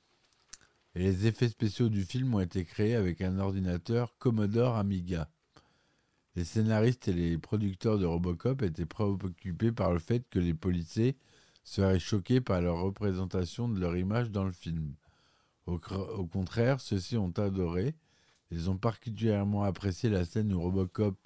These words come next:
jette Body Care succé-, successivement à travers trois vitres en verre tout en lui lisant une interprétation abrégée des, de ses droits Miranda. Lors de la, la sortie du film en V H S,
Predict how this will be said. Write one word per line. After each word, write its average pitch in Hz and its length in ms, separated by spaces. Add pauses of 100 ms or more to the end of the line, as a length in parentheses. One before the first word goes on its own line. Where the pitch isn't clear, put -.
(420)
jette 87 280
Body 98 320
Care 98 300
succé-, 98 500 (220)
successivement 101 960
à 87 60
travers 85 500
trois 104 460 (420)
vitres 98 280
en 92 100
verre 110 300
tout 98 280
en 95 60
lui 92 200
lisant 92 380
une 104 140
interprétation 92 800
abrégée 90 540
des, 82 340 (480)
de 87 100
ses 85 220
droits 98 300
Miranda. 95 640 (1080)
Lors 98 280 (120)
de 95 180
la, 90 120 (180)
la 95 200
sortie 113 380
du 101 140
film 107 260
en 92 120
V 85 280
H - 240
S, - 400